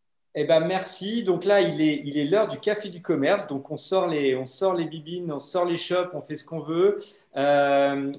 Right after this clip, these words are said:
on va, on va continuer encore dix minutes ensemble, dix, quinze minutes. Ceux qui veulent rester, ils restent. Ceux qui ont des impératifs s'en vont. Euh, merci à, merci à eux et merci pour leur,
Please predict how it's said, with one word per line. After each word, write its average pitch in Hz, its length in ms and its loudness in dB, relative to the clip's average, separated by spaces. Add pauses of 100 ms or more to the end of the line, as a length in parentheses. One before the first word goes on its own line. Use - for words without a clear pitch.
on 147 100 -2
va, 151 320 6
on 151 40 -6
va 156 120 4
continuer 170 540 -4
encore 151 480 0
dix 143 160 -8
minutes 156 340 -4
ensemble, 156 380 -8
dix, 143 180 -10
quinze 135 260 -12
minutes. 135 280 -8
Ceux 170 100 -8
qui 151 140 -10
veulent 135 120 0
rester, 127 300 -4
ils 110 80 -6
restent. 175 240 -2
Ceux 147 80 -8
qui 135 240 -4
ont 131 120 -2
des 131 180 -4
impératifs 123 440 -6
s'en 117 180 -10
vont. 151 240 -2
Euh, 131 60 0
merci 135 380 -4
à, 143 160 0
merci 139 400 -4
à 139 60 2
eux 165 120 2
et 156 80 0
merci 139 340 -8
pour 135 180 -8
leur, 110 340 2